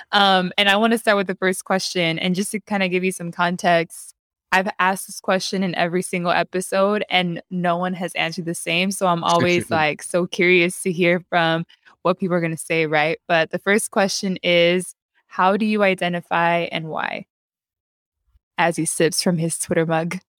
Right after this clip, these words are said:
Speaker 1: <laughs>
Speaker 2: I, I had to think about this for a second 'cause I knew the first question was gonna be hard. This is, I'm sure everyone has a different answer, um, especially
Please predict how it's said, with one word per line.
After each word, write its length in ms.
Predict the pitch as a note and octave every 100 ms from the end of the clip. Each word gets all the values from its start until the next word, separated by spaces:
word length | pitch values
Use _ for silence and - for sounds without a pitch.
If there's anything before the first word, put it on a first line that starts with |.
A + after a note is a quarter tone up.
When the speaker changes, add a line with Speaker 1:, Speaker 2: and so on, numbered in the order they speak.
| _
Speaker 1:
<laughs> 340 | _ _ _ C#4+ A3+ C4 - _ _
Speaker 2:
I, 160 | - B2+
I 80 | B2
had 120 | C#3+ D3
to 40 |
think 220 | B2+ B2+
about 240 | G#2+ G2 F#2+
this 160 | F#2+
for 100 | G#2
a 60 | F#2+
second 360 | G#2+ G2 F#2+
'cause 140 | F#2+ G2+
I 60 |
knew 100 | A2
the 140 | A2+ G2
first 240 | G#2+ G#2
question 320 | - G#2 -
was 100 | G2+
gonna 160 | G2 G2
be 80 | F#2
hard. 240 | F#2+ G2 - _ _ _ _ _ _ _ _ _ _ _ _ -
This 240 | C#3 D3
is, 400 | F3 E3+ C3+ - - -
I'm 100 | B2+
sure 200 | - D#3
everyone 360 | C3+ B2+ C3 B2
has 180 | A#2+ A#2
a 80 |
different 380 | G2+ A2+ A2+ G#2
answer, 480 | G2 G2+ - A#2 A2+ _ _ -
um, 600 | G2+ G2 F#2+ F#2 F2+ - _ _ _ _ _ _ _
especially 1120 | A2 - - A2 G#2 A#2+ A2+ A2 G#2+ G2+ G2